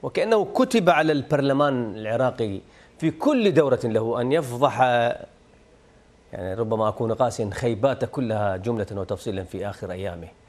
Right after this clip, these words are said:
في الوقت الذي يفترض أن المرء في آخر أيامه يسعى للتوبة من ذنوبه أو، أو بلاويه، سميها ما شئت، على الأقل لتصحيح مساره الأعرج.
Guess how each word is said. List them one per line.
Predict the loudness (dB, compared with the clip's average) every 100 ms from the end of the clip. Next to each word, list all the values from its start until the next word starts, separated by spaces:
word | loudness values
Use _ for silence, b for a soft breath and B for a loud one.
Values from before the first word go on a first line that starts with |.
| b b
في | 0
الوقت | 2 4 4
الذي | 2 2
يفترض | 0 2 2 4 4 2 -4 B B B B
أن | 0 2
المرء | 4 4 2
في | 2 0
آخر | 2 0
أيامه | 0 2 2 0
يسعى | -2 -2 -2
للتوبة | -2 -4 0 0 2 2 2 0
من | -4 -6 -6
ذنوبه | -4 -4 -2 0 -2
أو، | -2 -4 -4 -6 -10 -16 -20 -20 -20 -20 -20 -20 -20 -8
أو | -6
بلاويه، | -2 0 0 0 -4 -8
سميها | -8 -6 -6 -6
ما | -6
شئت، | -6 -8 -12 -16 -20 -20 b b b
على | -2
الأقل | 0 0 0 -2
لتصحيح | -4 -6 -4 -4 -4
مساره | -2 0 0 -2
الأعرج. | -2 0 -2